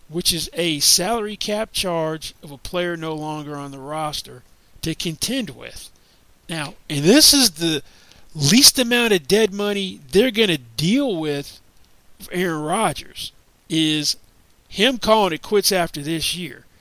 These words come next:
Now, that dead money's con-, gonna be thirty-two point six four million of roster bonus proration, plus the, uh,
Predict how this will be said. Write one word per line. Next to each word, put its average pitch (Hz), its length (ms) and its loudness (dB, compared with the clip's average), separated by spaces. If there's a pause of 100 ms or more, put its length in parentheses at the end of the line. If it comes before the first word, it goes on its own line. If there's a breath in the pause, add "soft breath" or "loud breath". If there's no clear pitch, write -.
(260 soft breath)
Now, 151 300 -2
that 160 220 -4
dead 214 220 4
money's 220 360 -2
con-, 196 360 -8
gonna 180 220 -4
be 165 260 -6
thirty-two 185 560 -6
point 202 280 -8
six - 240 -2
four 175 260 -8
million 156 500 -6 (720 soft breath)
of 151 520 -2 (1080)
roster 185 360 2
bonus 147 300 -4
proration, 139 800 -6 (540 soft breath)
plus 190 280 4
the, 170 340 -4
uh, 151 280 -2